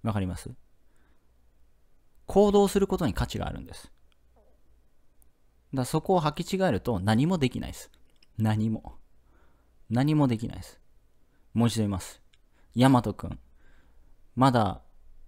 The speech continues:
おむつですかね。一人で、しょんべんうんこもできないです。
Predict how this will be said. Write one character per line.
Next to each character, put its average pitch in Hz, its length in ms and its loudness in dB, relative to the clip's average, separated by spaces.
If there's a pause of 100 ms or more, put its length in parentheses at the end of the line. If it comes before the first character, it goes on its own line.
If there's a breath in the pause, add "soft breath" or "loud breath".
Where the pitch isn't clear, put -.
(420)
お 120 100 0
む 131 120 4
つ - 60 -12
で 104 80 -8
す - 100 -10
か - 80 -10
ね。 156 220 -4 (1200)
一 - 260 0
人 147 120 0
で、 165 220 -4 (1800)
し - 140 -6
ょ 147 80 4
ん 143 60 0
べ 139 100 2
ん 131 60 2
う - 20 2
ん 156 80 2
こ 139 80 -4
も 120 80 0
で 113 100 -2
き 151 80 -4
な 127 80 -2
い 80 40 -6
で - 40 -10
す。 - 220 -16